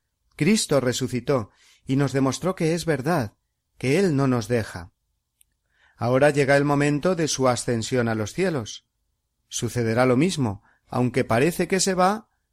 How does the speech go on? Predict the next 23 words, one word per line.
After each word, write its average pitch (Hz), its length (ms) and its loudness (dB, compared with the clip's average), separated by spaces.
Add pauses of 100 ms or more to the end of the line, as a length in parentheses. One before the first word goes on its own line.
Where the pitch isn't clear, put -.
(180)
los 127 180 -6
apóstoles 151 760 -2
saben 151 460 0
bien 143 480 0
que 139 140 -4
permanecerá 131 680 0
con 123 160 0
ellos, 104 520 -6 (300)
lo 117 240 -4
creen 147 420 2
firmemente. 107 840 -2 (600)
Y 185 80 -4
nosotros 165 760 0
sabemos 120 540 0
bien 123 360 2
que 117 180 0
estará 113 540 -2 (360)
hasta 123 360 -2
el 117 100 -2
final 113 360 0
de 113 80 0
los 107 200 -4
tiempos. 107 640 -4